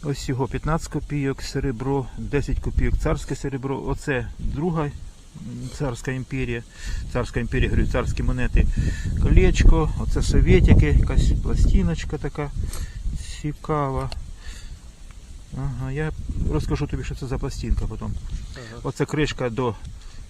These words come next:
Speaker 1: а ні, не кришка, думаю, до люльки кришка.
Speaker 2: Каніна десь.
Speaker 1: Да, да, ну, в общем, отаке. І сьогодні він підняв отакий, друзі, ствол.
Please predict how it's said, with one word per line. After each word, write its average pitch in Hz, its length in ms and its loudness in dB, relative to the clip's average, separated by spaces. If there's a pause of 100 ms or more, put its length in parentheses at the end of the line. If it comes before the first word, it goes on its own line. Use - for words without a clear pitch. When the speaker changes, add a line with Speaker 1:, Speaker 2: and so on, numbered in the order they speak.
(120)
Speaker 1:
а 139 120 -6
ні, 120 180 -4
не 120 120 -4
кришка, 110 340 -8
думаю, 117 240 -4
до 117 100 -4
люльки 113 280 -4
кришка. 110 360 -6
Speaker 2:
Каніна 95 280 -8
десь. - 500 -14
Speaker 1:
Да, 117 320 -4
да, 135 140 -6
ну, 180 120 -2
в 170 40 -2
общем, 139 300 -4
отаке. 135 300 -2
І 214 340 2
сьогодні 180 500 2
він 165 200 4 (160)
підняв 165 440 0
отакий, 147 340 -2
друзі, 143 380 -2
ствол. 127 520 -2